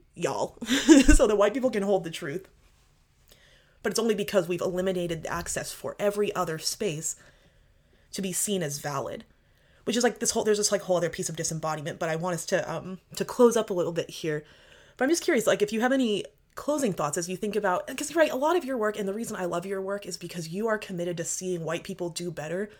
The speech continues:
and not inflicting white people's process on folks of color. And so this might be a controversial idea, but, like, do you think there's hope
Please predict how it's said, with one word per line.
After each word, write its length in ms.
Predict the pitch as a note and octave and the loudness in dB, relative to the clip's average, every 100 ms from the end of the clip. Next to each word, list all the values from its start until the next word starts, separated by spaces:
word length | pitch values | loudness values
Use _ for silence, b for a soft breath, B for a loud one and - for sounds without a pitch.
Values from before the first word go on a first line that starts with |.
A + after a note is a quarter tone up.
| b b b b b - | b b b b b -6
and 160 | F#3 | -4
not 240 | E3+ F#3+ G3+ | 0 -2 -2
inflicting 880 | F3 - - F3 - G3+ F#3 F#3+ G3 b b b - | -4 -6 -4 -4 -4 -4 -4 -6 -10 b b b -2
white 260 | F#3+ F3+ | 0 0
people's 340 | - G3 E3+ - | -4 -2 -2 -4
process 560 | - D#3+ E3 A#3 A#3 - | -4 -6 -2 -2 0 -2
on 160 | E3+ | -4
folks 280 | D#3 E3 - | -2 -2 0
of 140 | C#3+ | -6
color. 420 | - - G3+ C4+ b b b b b b | -6 -4 -2 -4 b b b b b b
And 160 | B3 A#3+ | 0 4
so 300 | D4+ C#4+ - _ - | 6 6 2 _ 0
this 180 | A#3+ G4+ | 4 4
might 140 | A4+ | 6
be 80 | E4+ | 6
a 40 | |
controversial 920 | - D4+ C#4+ B3 A#3+ G#3+ F#3+ D3 G#2 - _ - G3 A3 - - | 4 0 0 -2 0 2 4 2 -2 -10 _ -18 -14 -12 -14 -4
idea, 340 | A3 G#3 D4+ | -2 2 4
but, 120 | A3 F#3+ | 4 4
like, 120 | F#3+ _ _ _ - | -2 _ _ _ -2
do 100 | C4 | 2
you 220 | F#4+ F#4 | 4 6
think 240 | F4+ E4+ | 4 2
there's 220 | D#4 C#4+ | 2 2
hope 320 | - C4 - | 2 2 2